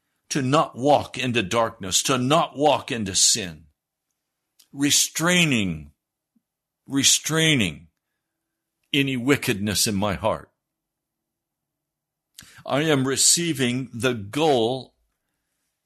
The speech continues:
of my faith, and that is the salvation of my soul. Why would I not rejoice?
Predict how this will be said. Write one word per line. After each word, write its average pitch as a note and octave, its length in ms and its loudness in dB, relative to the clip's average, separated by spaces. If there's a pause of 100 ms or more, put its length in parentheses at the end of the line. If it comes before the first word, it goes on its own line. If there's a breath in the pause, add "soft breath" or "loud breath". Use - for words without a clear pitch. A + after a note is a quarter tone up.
(540)
of C3 100 -10
my A#2+ 280 -2
faith, C#3+ 560 0 (1700 soft breath)
and A2+ 160 -2
that C#3 240 2
is C3+ 180 2
the C3+ 140 -2
salvation C3 760 2
of A2 160 -8
my A2+ 200 0
soul. - 580 -2 (2000)
Why D3 260 -2
would E3 180 0
I D#3+ 140 4
not E3 380 0
rejoice? C#3 880 0